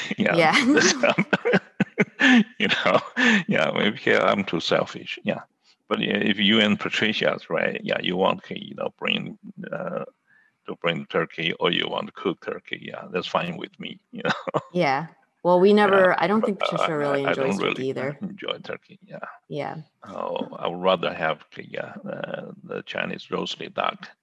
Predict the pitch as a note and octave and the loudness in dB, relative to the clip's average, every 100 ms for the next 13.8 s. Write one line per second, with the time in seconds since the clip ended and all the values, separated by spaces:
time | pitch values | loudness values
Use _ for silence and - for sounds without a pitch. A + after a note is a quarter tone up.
0 | _ _ - - - F3 F3 E3 D#3 C#3+ | _ _ -18 -10 -4 -2 0 0 -4 -6
1 | D#3+ - D#3 C#3 D#3+ - - - _ - | -10 -6 -4 -4 -6 -8 -8 -14 _ -10
2 | - - - - D#2 - - - - - | -10 -10 -14 -12 -6 -6 -6 -10 -14 -16
3 | - F#2 - - F2 - F2 G2 - G2 | -6 -4 -4 -10 -12 -10 -8 -8 -10 -16
4 | - E2+ E2+ - - _ - - - - | -14 -12 -8 -10 -12 _ -14 -14 -8 -8
5 | - - - E3 D3+ C#3 C#3 D3+ E3+ - | -8 -18 -10 -4 -2 -2 -4 -6 -8 -8
6 | C#3+ D3 C#3 C3+ C3 A#2+ B2 B2 B2 C#3+ | -8 -6 -8 -6 -8 -6 -4 -4 -6 -10
7 | _ _ _ _ - E2 - - - - | _ _ _ _ -8 -4 -4 -6 -14 -20
8 | - - - - - _ _ - F#3 F#3 | -14 -14 -16 -20 -20 _ _ -4 0 2
9 | G3 G3 F3+ E3+ - - _ _ - F3 | 2 4 4 4 0 -8 _ _ -8 -4
10 | F3+ G#3 A3+ F#3+ D#3+ D3 D3 C#3+ - C#3+ | 2 4 4 4 4 2 0 -4 -4 0
11 | C#3 - - _ - E3+ F3+ F3 E3 E3+ | 0 -4 -20 _ -4 -2 2 2 2 0
12 | - D3+ D3+ - D3 C#3+ C#3+ C#3 C#3+ C#3+ | 0 0 0 0 0 0 0 0 -2 -2
13 | C#3 - D3+ C#3+ C#3 C#3 C3+ C#3+ | -4 -2 -4 -2 -2 -2 -4 -8